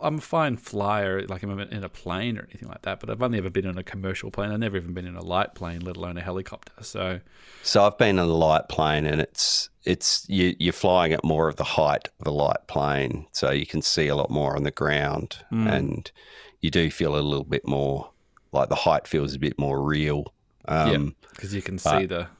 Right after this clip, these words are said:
Speaker 2: Yeah.
Speaker 1: Yeah.
Speaker 2: But I was flying over some, you know, floodplains and stuff like that, which was, was quite beautiful. So it was, yeah.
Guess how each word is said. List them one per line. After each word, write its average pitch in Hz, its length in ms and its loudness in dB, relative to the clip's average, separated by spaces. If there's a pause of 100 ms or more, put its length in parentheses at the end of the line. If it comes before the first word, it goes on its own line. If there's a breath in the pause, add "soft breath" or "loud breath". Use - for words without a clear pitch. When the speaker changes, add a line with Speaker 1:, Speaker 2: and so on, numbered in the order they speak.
(280)
Speaker 2:
Yeah. 64 380 -2
Speaker 1:
Yeah. 90 160 -2 (140)
Speaker 2:
But 92 100 6
I 92 60 8
was 90 140 4
flying 80 420 4
over 78 280 2
some, 71 560 -2 (140)
you 76 60 2
know, 71 100 2
floodplains 73 920 0
and 71 200 0
stuff - 300 0
like 62 180 0
that, 65 180 2
which - 160 -6
was, - 280 -4 (120)
was - 140 -6
quite - 260 -4
beautiful. 67 480 -4 (260)
So - 200 -2
it - 180 -4
was, - 280 -8 (120)
yeah. - 140 -4